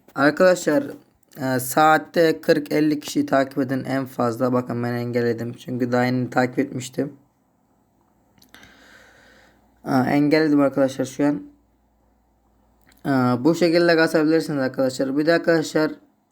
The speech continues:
e, postunuzda en fazla on beş etiket falan olsun. Ya aslında beş de arkadaşlar. Normal, e, düşük hesaplarda on on beş koyun. E,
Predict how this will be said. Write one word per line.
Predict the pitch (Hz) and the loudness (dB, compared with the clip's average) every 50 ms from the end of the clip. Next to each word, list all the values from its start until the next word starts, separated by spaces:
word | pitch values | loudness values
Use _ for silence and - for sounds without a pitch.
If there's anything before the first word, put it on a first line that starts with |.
| _ _ _ - - | _ _ _ -12 -8
e, | 127 127 123 123 123 120 117 117 - | -4 -2 -2 -2 -2 -2 -4 -4 0
postunuzda | - 160 160 147 147 - - 156 151 151 147 139 139 147 156 151 151 - - - - | 2 4 4 2 2 -4 -6 -4 -2 0 -2 -2 0 2 2 2 2 0 -4 -6 -2
en | - 160 156 147 | -2 -2 -2 -2
fazla | - - 143 139 135 123 120 131 139 135 139 | -2 0 2 2 2 2 2 2 2 2 2
on | 143 139 139 139 135 | 0 -2 -4 -2 -2
beş | 135 127 - 131 | -2 -2 -4 -6
etiket | - - - - - 127 - | -10 -12 -12 -10 -10 -10 -8
falan | - 131 127 127 123 120 | -6 -6 -4 -4 -4 -4
olsun. | 113 113 - - 123 120 120 _ _ _ _ _ _ _ _ _ _ _ _ _ _ - | -6 -6 -10 -10 -12 -12 -12 _ _ _ _ _ _ _ _ _ _ _ _ _ _ -4
Ya | 147 - | -2 0
aslında | - 131 143 143 143 - 165 170 175 170 151 | 2 2 2 2 0 -2 -2 2 2 2 4
beş | 180 190 196 196 - - | 4 2 2 2 -2 0
de | |
arkadaşlar. | 151 139 135 - 143 135 135 123 127 - 127 117 113 - - - | 0 0 0 2 2 2 2 0 -2 -4 -8 -8 -8 -10 -14 -10
Normal, | - 147 151 147 147 143 156 151 147 143 143 147 - - - - | -6 -4 -2 -2 0 0 0 0 2 2 0 -2 -4 -12 -14 -10
e, | 143 127 127 127 123 123 | -8 -4 -4 -2 -2 -2
düşük | 131 135 135 - 151 147 | -2 -4 -4 -2 -2 0
hesaplarda | 143 143 - - - - 127 127 127 123 139 | 0 0 -2 -4 -4 0 0 0 2 2 0
on | 139 139 143 143 | 0 0 0 -2
on | 143 139 139 135 | -2 -2 0 -2
beş | 135 131 - | -2 -2 -4
koyun. | - - 147 143 143 147 147 - _ _ _ _ _ _ _ _ _ _ - - - _ _ _ _ _ _ _ _ _ - | -4 -2 -2 0 -2 -2 -8 -12 _ _ _ _ _ _ _ _ _ _ -20 -20 -20 _ _ _ _ _ _ _ _ _ -10
E, | - 123 120 117 117 | -6 -4 -2 -2 -2